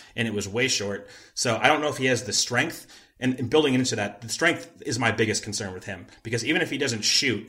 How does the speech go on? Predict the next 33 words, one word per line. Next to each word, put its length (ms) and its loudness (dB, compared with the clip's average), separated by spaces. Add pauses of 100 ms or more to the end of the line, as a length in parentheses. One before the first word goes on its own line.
which 180 -8
really 160 2
limits 280 0
your 120 -4
offense 360 -2
because 320 -2
he 120 -2
has 240 4
to 80 -6
be 100 -4
your 140 -2
primary 420 0
guy, 400 0 (380)
'cause 100 -4
nobody's 300 2
drafting 380 0
him 200 -2
to 80 -8
play 200 -2
off 140 -2
the 60 -4
ball 300 2
and 100 0
then 100 2
nobody 280 -2
guards 320 -2
him. 260 -2 (100)
That's 200 -2
not 160 2
why 80 2
you 100 -2
want 220 -4
him. 180 -4